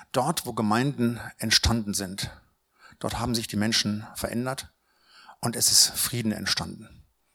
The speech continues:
Und daraufhin hat der Moses gesagt, wenn dem so ist, dann müssen wir hingehen und mehr Gemeinden gründen.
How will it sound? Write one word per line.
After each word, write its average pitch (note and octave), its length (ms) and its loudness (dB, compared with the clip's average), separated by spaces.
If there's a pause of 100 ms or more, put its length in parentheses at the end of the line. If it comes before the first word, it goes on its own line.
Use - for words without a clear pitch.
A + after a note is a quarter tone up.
(160)
Und G#2 120 -4
daraufhin A#2+ 320 -2
hat A2 100 -4
der G#2+ 60 2
Moses G#2+ 300 0
gesagt, A2 300 -6
wenn G#2 120 -2
dem B2 180 0
so A#2 100 0
ist, - 380 2 (460)
dann F#2+ 160 0
müssen A#2+ 220 2
wir G#2+ 80 -2
hingehen A2 520 -2
und A2+ 220 -8
mehr A2 320 0 (160)
Gemeinden G#2 460 -2
gründen. F#2+ 420 -10